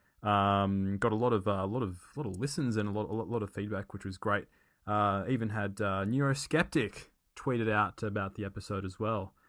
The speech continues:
Um, so, uh, yeah, that was fantastic. And, uh, yeah, if, if you're a new listener, make sure you subscribe to the podcast and, um, add us to whatever subscription service you use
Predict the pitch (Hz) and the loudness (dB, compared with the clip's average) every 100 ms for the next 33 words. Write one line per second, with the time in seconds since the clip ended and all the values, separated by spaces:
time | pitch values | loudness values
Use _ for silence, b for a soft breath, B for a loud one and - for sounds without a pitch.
0 | _ _ 98 95 95 92 92 92 92 90 | _ _ -4 -2 -2 -2 -4 -4 -6 -10
1 | - - - - - 95 95 92 92 90 | -14 -18 -14 -12 -2 0 0 -2 -2 -2
2 | 107 92 - - 92 90 - 98 - 101 | -4 -4 -10 -10 -8 -8 -10 -10 -6 -6
3 | - 101 - 104 101 98 104 101 151 165 | -4 -8 -4 -4 -4 -2 0 4 4 2
4 | - 123 - 123 131 135 127 139 156 151 | 0 -2 0 2 4 4 4 2 4 2
5 | 143 b b b b - 139 139 - 139 | 2 b b b b 0 2 4 4 4
6 | 135 127 127 123 123 123 110 - 113 - | 4 2 0 0 2 0 -2 -6 -6 -6
7 | - - 113 120 123 123 123 117 - - | -10 -8 -2 4 6 6 4 2 -4 -6
8 | 107 101 110 98 107 101 - - 101 98 | -6 -2 -2 0 0 0 -4 -8 -4 -2
9 | 95 92 95 101 98 98 - - - 98 | -4 -4 -6 -4 -4 -4 -6 -14 -6 -4
10 | 92 90 101 95 - - - 98 - 95 | -4 -6 -8 -10 -10 -14 -14 -12 -8 -8
11 | 90 92 95 101 95 92 90 95 | -6 -6 -6 -8 -6 -6 -6 -10